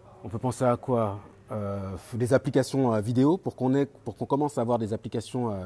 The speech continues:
vidéo sur, euh, sur les, sur les smartphones, il fallait déjà qu'il y ait une infrastructure, euh, vidéo qui permette ensuite d'avoir, euh, d'avoir les applications.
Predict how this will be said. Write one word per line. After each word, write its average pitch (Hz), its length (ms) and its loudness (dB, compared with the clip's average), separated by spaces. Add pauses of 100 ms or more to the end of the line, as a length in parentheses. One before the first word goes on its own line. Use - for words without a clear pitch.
vidéo 123 420 0
sur, 104 320 -8
euh, 90 240 -6
sur 104 160 -8
les, 101 180 -4
sur 104 140 -10
les 101 80 -6
smartphones, 151 480 -4 (380)
il 147 100 -2
fallait 131 240 2
déjà 139 380 0
qu'il - 240 -6
y - 20 4
ait 127 160 0
une 127 120 0
infrastructure, 123 800 -4 (200)
euh, 107 180 -8 (100)
vidéo 127 520 2 (240)
qui 117 120 -6
permette 127 380 2
ensuite 123 360 -4
d'avoir, 113 400 2
euh, 98 60 -4
d'avoir 110 240 -4
les 107 120 -4
applications. 101 440 -10